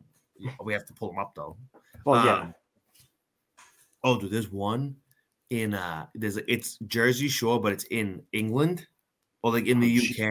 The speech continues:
Speaker 1: K.
Speaker 2: Christ, they brought those.
Speaker 1: Oh, dude, Love Island, great show, fantastic show. But it's called Geordie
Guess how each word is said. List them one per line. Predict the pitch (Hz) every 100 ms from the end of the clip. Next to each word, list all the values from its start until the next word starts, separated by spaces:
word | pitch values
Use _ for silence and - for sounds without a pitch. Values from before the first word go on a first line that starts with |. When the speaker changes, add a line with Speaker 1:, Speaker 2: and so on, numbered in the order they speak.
| 117
Speaker 1:
K. | 147
Speaker 2:
Christ, | 156 - 110 -
they | 127
brought | 127 143 139 131
those. | 131 143 143 -
Speaker 1:
Oh, | 208 208 156
dude, | 139 156
Love | 113 160 160
Island, | 156 165 139 107 - -
great | 113 131 135 127
show, | - 98 80 - - - - - - -
fantastic | 131 120 123 123 120 110
show. | - 98 80 - -
But | - 101 - _ _
it's | 117 117
called | - 139 117 - -
Geordie | 101 117 117 127 143 156